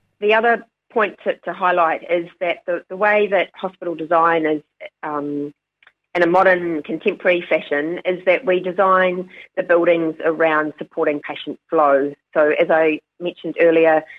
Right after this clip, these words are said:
the outpatient building, um, is very much about supporting people to access planned care. So that's where they have got appointments, uh, for clinics or, uh, day surgery or, you know, planned radiology, getting their scans.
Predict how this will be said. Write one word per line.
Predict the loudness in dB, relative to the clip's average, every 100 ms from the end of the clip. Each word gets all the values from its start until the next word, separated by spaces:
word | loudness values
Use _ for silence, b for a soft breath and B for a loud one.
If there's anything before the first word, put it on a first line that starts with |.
| B B 0
the | 0
outpatient | 2 -4 -8 -2
building, | 0 2 2 0 -2
um, | -2 -2
is | -6 -4
very | -4 -2
much | -4 -4
about | -6 -4 -6 -10
supporting | -18 _ 0 2 0 -2
people | -4 -6 -2 -4
to | -4 -10
access | -10 -10 -6 -6 -6 _ _ B B B -2
planned | 2 4 4 0 -8 -4
care. | -2 0 -2 _
So | 0 2
that's | -2 -4 -6
where | -4
they | 0 0 0 -4
have | -8
got | -4 -6
appointments, | -4 -4 0 0 -2 -4 _ _ B B -4
uh, | -2 0 -2 -4
for | -4 0 0 0 _ -10
clinics | -4 -2 -2 -6 -20 -12
or, | -4 0 2 0 -4 _
uh, | -12 -10 -12 _ 0
day | 0 0 0
surgery | 0 2 2 4 2 0
or, | -4 0 2 0 -4
you | -10
know, | -10 _ -4
planned | 0 2 2
radiology, | 2 4 4 2 0 -2
getting | 0 -2
their | -4 -6
scans. | 0 4 4 2 -2